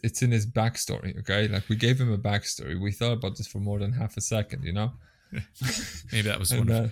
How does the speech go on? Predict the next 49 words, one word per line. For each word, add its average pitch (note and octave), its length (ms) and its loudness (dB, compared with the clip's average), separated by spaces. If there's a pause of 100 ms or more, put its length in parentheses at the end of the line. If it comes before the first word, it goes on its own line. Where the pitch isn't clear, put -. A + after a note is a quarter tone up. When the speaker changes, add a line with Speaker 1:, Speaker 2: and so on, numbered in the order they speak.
(760)
Speaker 2:
Paul A2+ 240 2
Attanasio's F#2 840 0
rewrites, F#2 760 -4
'cause A2+ 140 -12
he, G2+ 160 -2
he G2+ 240 0
did G2 160 0
some G2 140 -4
uncredited G2+ 520 2
Speaker 1:
Yes. E2+ 80 -8
Speaker 2:
rewrites. F2+ 560 -2 (800)
<laughs> - 80 -10
Speaker 1:
Yeah, B2 240 6
so, - 140 4
<laughs> - 540 8
Speaker 2:
That, G#2+ 180 0
Speaker 1:
I C3+ 60 4
mean, D3 100 8
Speaker 2:
that's C#3+ 40 6
Speaker 1:
I C#3+ 40 6
Speaker 2:
his E3 180 8
Speaker 1:
think B2+ 140 6
a G2 40 6
bun-, B2 100 8
Speaker 2:
doing. F2 180 4
Speaker 1:
a - 40 0
bunch C#3 300 4
of C3+ 140 2
people G#2 260 4
went G2+ 220 4
through G#2+ 200 0
this G2 220 2
script. - 440 0
I A2+ 100 2
don't A#2 120 2
know, G2+ 120 2
uh, F#2 180 2
'cause B2 340 -2
this F3+ 120 2
script - 240 -2
had A2+ 260 2
been G2 180 2
around F#2+ 340 2
Hollywood G2+ 360 0
for - 180 -2
a G2+ 80 2
while. F#2+ 460 0 (1300)
Speaker 2:
Mm-hmm. F2+ 180 0
Speaker 1:
Uh, A1 260 -4